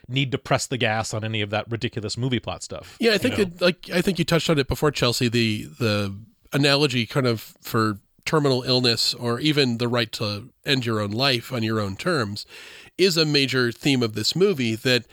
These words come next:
Speaker 2: she could get thrown into essentially a medical concentration camp and that her last memories are gonna be awful, that whatever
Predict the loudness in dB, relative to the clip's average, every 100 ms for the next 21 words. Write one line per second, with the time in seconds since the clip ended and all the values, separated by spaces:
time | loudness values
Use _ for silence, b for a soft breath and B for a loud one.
0 | B B -4 0 2 0 0 -4 0 2
1 | 4 2 2 2 2 2 0 2 0 -2
2 | -8 -4 -2 -2 -2 -4 -4 -6 -6 -8
3 | -6 -4 -6 -6 -8 -8 -8 -6 -6 -6
4 | -4 -2 -2 -4 -4 -4 -2 -4 -6 -10
5 | B B B B B B 0 2 4 2
6 | 2 2 2 -2 -12 -6 -6 -8 -16 -2
7 | 2 2 2 0